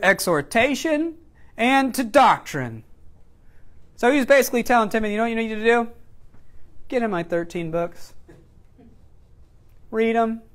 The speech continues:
Those are the words of Christ. These are the instructions that you're supposed to do today." It's very simple. It doesn't take you but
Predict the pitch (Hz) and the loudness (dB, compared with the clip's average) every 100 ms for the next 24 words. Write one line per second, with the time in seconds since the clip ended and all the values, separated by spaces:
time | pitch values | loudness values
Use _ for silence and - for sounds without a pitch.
0 | - - - - - - - - - - | -20 -20 -20 -20 -20 -20 -20 -20 -16 -4
1 | 214 196 190 160 185 202 175 170 - - | -2 -2 -2 -2 -2 -2 -4 -12 -14 0
2 | 170 139 123 123 - - - - - - | 4 6 4 -2 -12 -18 -20 -20 -20 -20
3 | - - - 214 190 214 202 190 - 214 | -20 -14 -6 -4 -2 0 0 -2 -2 -2
4 | 196 - 196 175 175 170 165 190 175 - | -2 -4 -6 -2 -2 -4 -2 2 2 -2
5 | 147 151 143 139 135 135 131 - - _ | -6 -4 -4 -2 -2 -2 -4 -12 -20 _
6 | - - - - - _ - - - - | -20 -20 -20 -20 -20 _ -20 -20 -20 -20
7 | - - - 143 - 202 196 190 151 127 | -20 -20 -14 -8 0 2 2 0 -4 -8
8 | 120 117 123 - - _ - - - - | -8 -12 -14 -20 -20 _ -20 -20 -20 -20
9 | - - - - - - 175 196 180 170 | -20 -20 -20 -20 -20 -6 0 2 2 -2
10 | - 196 190 208 185 151 170 160 | -4 -4 -4 -6 -6 2 2 2